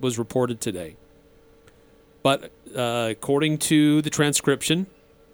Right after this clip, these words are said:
from the, uh, Salt Lake Tribune, uh, he warned the team that L D S women will often tell their bishop, when questioned about it, that sex was non-consensual because it's, quote,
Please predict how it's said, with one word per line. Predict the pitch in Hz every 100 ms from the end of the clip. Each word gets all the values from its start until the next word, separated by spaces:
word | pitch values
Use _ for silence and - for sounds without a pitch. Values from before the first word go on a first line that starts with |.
| _
from | - 135 139 139 139 139 143 135 _ _ _ _ _ _ _ _ _ _ -
the, | 120 117 120 117 120
uh, | 120
Salt | - 139
Lake | 139
Tribune, | - 135 113 95 113 - _ _ _ _ _ _ _ _ _ _ _ _ - _ _ -
uh, | 131 127 123
he | 117 135 123
warned | 123 139 196 220 185 156 -
the | 160
team | 160 202 180 135 131
that | 135 131 -
L | 143
D | 175 185
S | 185
women | 175 160 160 143
will | 127 -
often | 139 170 196
tell | 185 185
their | 170
bishop, | 143 143 - 143 - - _ _
when | 123
questioned | 131 185 185 - 151
about | 139 139
it, | 143 143 _ _ _ _
that | 120
sex | - - 165 -
was | 143 120
non-consensual | 123 151 208 226 165 139 131 117 - 110
because | 110 135 127 117
it's, | 123 -
quote, | - - 131